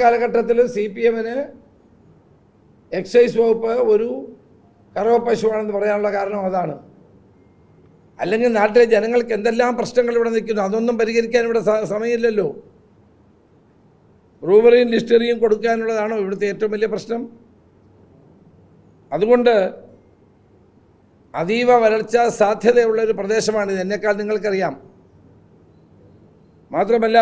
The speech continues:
പ്രതിവർഷം അഞ്ച് കോടി ലിറ്റർ ഭൂഗർഭജലം ഉപയോഗിക്കേണ്ടി വരുന്ന പ്ലാന്റുകൾ സ്ഥാപിച്ച് ഡിസ്റ്റിലറികൾ തുടങ്ങുന്ന ആരുടെ താല്പര്യത്തിന് വേണ്ടിയിട്ടാണ്? സ്ഥലം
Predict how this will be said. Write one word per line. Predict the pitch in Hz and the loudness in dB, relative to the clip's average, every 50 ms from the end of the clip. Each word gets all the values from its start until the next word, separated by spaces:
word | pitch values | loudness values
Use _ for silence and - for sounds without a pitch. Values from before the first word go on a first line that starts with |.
| 220 226 208 | 2 2 -4
പ്രതിവർഷം | 190 190 226 233 240 233 - - 247 233 214 202 | -2 0 2 2 2 0 2 2 0 2 2 -2
അഞ്ച് | 208 220 196 247 226 | -4 -2 -4 0 4
കോടി | 240 240 240 247 247 240 247 - - - - - - - - - _ _ - 165 | 6 6 6 4 2 -2 -6 -8 -14 -20 -20 -20 -20 -20 -20 -20 _ _ -2 -2
ലിറ്റർ | 202 196 196 240 233 214 196 | -2 2 2 0 2 4 6
ഭൂഗർഭജലം | 220 220 220 240 233 226 214 233 233 226 226 226 233 - - 180 185 | 6 6 6 4 4 4 4 4 4 4 2 -2 -2 -8 -8 -8 -4
ഉപയോഗിക്കേണ്ടി | 196 196 208 226 226 226 226 233 220 220 220 | 2 4 6 6 6 6 4 2 2 4 2
വരുന്ന | 214 208 214 214 220 226 220 - | 2 2 0 0 -2 -4 -4 -2
പ്ലാന്റുകൾ | 202 196 202 214 220 226 226 233 220 226 | 0 0 0 0 0 0 0 0 0 0
സ്ഥാപിച്ച് | - 202 208 202 208 208 - 214 220 226 226 220 - - - - - - _ _ _ _ - - - _ _ _ _ _ _ _ _ _ _ - _ _ - | 2 0 2 2 0 0 0 0 0 0 0 -4 -6 -14 -20 -20 -20 -20 _ _ _ _ -20 -20 -20 _ _ _ _ _ _ _ _ _ _ -20 _ _ -4
ഡിസ്റ്റിലറികൾ | 180 185 185 196 226 220 220 226 233 220 196 | -4 -4 0 0 0 2 4 2 2 0 0
തുടങ്ങുന്ന | 208 202 220 214 220 214 214 202 196 | -2 -2 -2 -4 -4 -4 -4 -2 0
ആരുടെ | 208 214 220 220 214 | 0 0 0 2 2
താല്പര്യത്തിന് | 214 208 185 220 220 208 202 202 214 214 214 214 | 2 0 2 2 0 0 2 0 -4 -4 -4 -6
വേണ്ടിയിട്ടാണ്? | 214 208 214 220 190 233 226 220 226 233 247 - - - - - - - - - - _ _ - - _ - _ _ _ _ _ _ _ _ _ _ _ _ _ _ _ _ _ _ _ _ _ _ _ - - - _ | -6 -4 -4 -4 -2 -2 -2 -2 -4 -6 -10 -14 -20 -20 -20 -20 -20 -20 -20 -20 -20 _ _ -20 -20 _ -20 _ _ _ _ _ _ _ _ _ _ _ _ _ _ _ _ _ _ _ _ _ _ _ -20 -20 -20 _
സ്ഥലം | - 175 196 220 | -4 -2 0 0